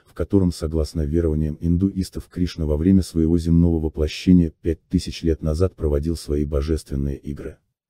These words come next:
Вриндаван находится в пятнадцати километрах от города Мадхуры, который принято считать местом рождения Кришны. Вблизи города пролегает автострада Агра-Дели.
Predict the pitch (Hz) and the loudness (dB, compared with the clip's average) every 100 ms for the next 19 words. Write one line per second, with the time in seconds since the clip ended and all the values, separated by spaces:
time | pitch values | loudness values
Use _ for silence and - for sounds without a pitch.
0 | _ _ 73 85 90 85 80 80 78 107 | _ _ 0 4 6 6 6 4 4 4
1 | 98 - 82 - 85 113 80 - - 78 | 2 2 -6 -6 0 2 2 -2 -4 0
2 | 76 82 - 80 - 73 80 76 73 71 | 4 4 4 -4 -4 -2 2 2 2 0
3 | 76 - - 107 90 - _ 73 78 76 | -2 -4 2 4 2 -4 _ -4 -2 -2
4 | 82 82 82 76 - 76 80 - 73 76 | 0 0 0 -2 -8 -4 -4 -2 -4 -4
5 | - 67 67 69 73 71 69 - 76 - | -4 -6 -4 -4 -2 -2 -4 -6 -8 -8
6 | 71 - _ _ _ _ _ - 76 78 | -14 -18 _ _ _ _ _ -6 0 2
7 | 78 92 92 117 98 92 - 78 78 92 | 4 2 6 4 4 0 -2 -4 -2 -2
8 | 92 - 71 - 76 - 80 80 - 82 | -2 -4 -8 -8 -10 -4 -4 -2 -2 -2
9 | 82 87 85 73 73 69 67 | -2 -4 -6 -8 -6 -6 -8